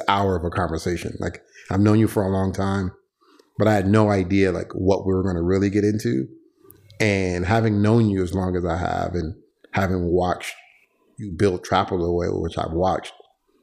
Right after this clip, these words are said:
I still learn so much more about Trapital and about you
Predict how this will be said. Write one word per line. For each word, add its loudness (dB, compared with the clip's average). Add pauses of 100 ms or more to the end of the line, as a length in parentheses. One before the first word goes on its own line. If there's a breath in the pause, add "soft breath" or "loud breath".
(140)
I -2
still 4
learn 0
so 2
much -2
more -2
about -2
Trapital -2
and -2
about -2
you -4